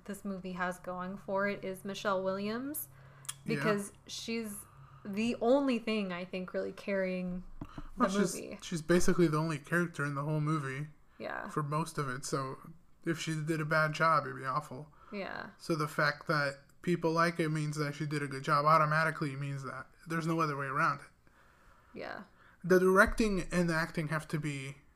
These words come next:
Speaker 2: on point for this type of movie to work. 'Cause if something's off, you're gonna immediately notice it.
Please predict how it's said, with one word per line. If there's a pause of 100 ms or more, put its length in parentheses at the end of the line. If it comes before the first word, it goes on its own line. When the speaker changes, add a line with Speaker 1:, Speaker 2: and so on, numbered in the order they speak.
(720)
Speaker 2:
on
point (180)
for
this
type
of
movie
to
work. (360)
'Cause
if
something's
off,
you're
gonna
immediately
notice
it.